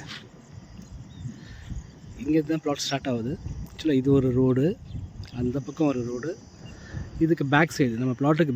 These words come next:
பேக் சைடு ஒரு ரோடு இருக்கு. மொத்தம் மூணு ரோடு வருது இந்த அஞ்சு பிளாட்டுக்கும். அஞ்சு அரை கிரவுண்ட் இருக்கு. ஓகேங்களா? ரெண்டரை கிரவுண்டு.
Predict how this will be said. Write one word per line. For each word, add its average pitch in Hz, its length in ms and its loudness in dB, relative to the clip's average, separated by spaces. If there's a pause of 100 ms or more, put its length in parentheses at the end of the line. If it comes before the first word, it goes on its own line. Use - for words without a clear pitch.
பேக் 156 220 6
சைடு 147 200 6
ஒரு 113 140 2
ரோடு 113 180 2
இருக்கு. - 220 -14 (100)
மொத்தம் 143 300 4
மூணு 170 300 10
ரோடு 160 220 8
வருது 120 260 0 (120)
இந்த 135 140 2 (400)
அஞ்சு 131 240 0
பிளாட்டுக்கும். 127 420 2 (800)
அஞ்சு 190 240 12
அரை 160 160 12
கிரவுண்ட் 131 240 6
இருக்கு. - 180 -16 (600)
ஓகேங்களா? 123 340 -6 (960)
ரெண்டரை 156 320 6
கிரவுண்டு. 131 260 0